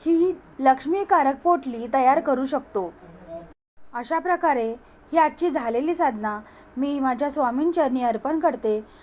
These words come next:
आणि या साधनेला पूर्णाहुती देते. ओम पूर्णमदः पूर्णमिदं पूर्णात् पूर्णमुदच्यते पूर्णस्य पूर्णमादाय पूर्णमेवावशिष्यते. ओम नमः शिवाय.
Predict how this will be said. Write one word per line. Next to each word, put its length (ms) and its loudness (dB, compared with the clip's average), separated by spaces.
आणि 180 0
या 140 2
साधनेला 680 2
पूर्णाहुती 600 -4
देते. 360 -6
ओम 280 4
पूर्णमदः 840 2
पूर्णमिदं 600 2
पूर्णात् 520 -2
पूर्णमुदच्यते 960 -2
पूर्णस्य 540 0
पूर्णमादाय 960 0
पूर्णमेवावशिष्यते. 1400 -6
ओम 340 4
नमः 220 0
शिवाय. 460 -6